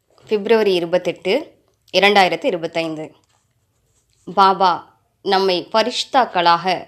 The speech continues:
ஆக்க வந்திருக்கின்றார். ஃபரிஷ்தா ஆவது என்றாலே டபுள் லைட்டாக இருப்பது, தன்னைத்தான்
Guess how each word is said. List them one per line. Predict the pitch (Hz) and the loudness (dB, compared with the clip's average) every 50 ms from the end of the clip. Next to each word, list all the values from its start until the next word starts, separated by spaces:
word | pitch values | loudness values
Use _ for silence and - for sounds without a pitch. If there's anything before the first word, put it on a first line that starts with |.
| _ | _
ஆக்க | - 170 185 180 - 175 | -8 -8 -6 -4 -4 -6
வந்திருக்கின்றார். | 165 175 160 160 156 156 160 - 170 165 160 - 175 165 147 - _ _ _ _ _ _ _ _ _ _ _ _ _ _ _ - | -6 -6 -8 -8 -10 -12 -10 -10 -10 -8 -8 -6 -8 -8 -10 -12 _ _ _ _ _ _ _ _ _ _ _ _ _ _ _ -2
ஃபரிஷ்தா | 220 226 226 247 240 - - - - | -2 -2 -2 -2 -6 -8 -6 -2 0
ஆவது | 247 208 - - 185 190 180 185 175 185 | 0 0 2 2 0 0 0 -2 -4 -4
என்றாலே | 175 175 170 170 180 170 175 202 180 151 - - _ _ _ _ _ _ | -6 -6 -4 -4 -4 -2 -2 -4 -6 -8 -10 -14 _ _ _ _ _ _
டபுள் | 185 175 190 185 180 208 247 262 | -4 0 0 0 2 0 -2 -2
லைட்டாக | 262 226 196 190 196 180 175 160 | -2 -2 -2 -2 -2 -4 -4 -4
இருப்பது, | 180 170 - 170 - 165 156 156 - - _ _ _ _ _ _ _ _ _ _ _ _ _ _ _ _ _ _ _ _ | -6 -8 -8 -8 -10 -10 -10 -10 -14 -16 _ _ _ _ _ _ _ _ _ _ _ _ _ _ _ _ _ _ _ _
தன்னைத்தான் | - 208 202 220 233 254 233 185 - - 196 175 156 139 - - | 0 0 0 0 -2 -6 -6 -8 -2 0 0 0 0 -2 -8 -16